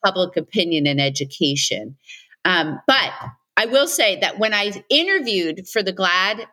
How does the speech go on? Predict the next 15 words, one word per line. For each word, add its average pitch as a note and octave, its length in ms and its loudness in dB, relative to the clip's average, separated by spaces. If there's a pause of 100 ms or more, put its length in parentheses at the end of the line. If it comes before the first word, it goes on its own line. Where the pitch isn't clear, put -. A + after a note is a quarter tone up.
(560)
I G#3 140 2
was G#3+ 140 -4
interviewing C#4+ 480 0
for C#4 140 -2
the A3+ 100 -2
glad, F#3+ 560 -2 (160)
um, E3 440 -2
position. F3+ 680 -4 (320)
I F3+ 80 -2
flew A3 340 -4
to D4 100 -2
Chicago G3 680 -2
to F3 100 -4
meet F#3 300 0
with F3+ 240 0